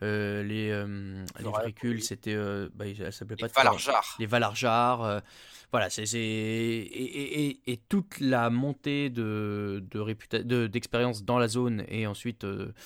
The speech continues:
Speaker 1: de quête, euh, voilà, était liée à chaque fois, euh, à cette réputation-là. Donc, euh, moi, je trouvais que ça collait bien. Et il y a surtout, euh,
Speaker 2: Euh,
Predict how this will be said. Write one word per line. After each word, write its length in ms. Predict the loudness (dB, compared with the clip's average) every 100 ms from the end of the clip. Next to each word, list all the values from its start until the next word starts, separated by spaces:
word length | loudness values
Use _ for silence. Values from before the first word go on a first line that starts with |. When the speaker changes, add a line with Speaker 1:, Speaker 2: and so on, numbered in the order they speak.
| -20 -20 -8
Speaker 1:
de 120 | -6
quête, 360 | 0 2 2 0
euh, 100 | -2
voilà, 220 | -2 -2
était 200 | -4 -6
liée 280 | -4 -2 -2
à 60 |
chaque 200 | -2 -6
fois, 260 | -4 -2 0
euh, 200 | 0 -4 -8 -18 -10
à 60 | -6
cette 180 | -4 -6
réputation-là. 600 | -12 -8 -6 -2 -2 -2
Donc, 240 | -4 -8
euh, 80 | -12
moi, 100 | -10
je 80 | -6
trouvais 180 | -4
que 60 | -4
ça 100 | -4
collait 280 | -4 -4 -2
bien. 240 | 0 0 -2 -12 -14 -14 -16 -4
Et 180 | 0 4
il 80 |
y 60 | 4
a 60 | 2
surtout, 540 | 0 -2 2 6 6
euh, 480 | 6 6 6 4
Speaker 2:
Euh, 20 | 0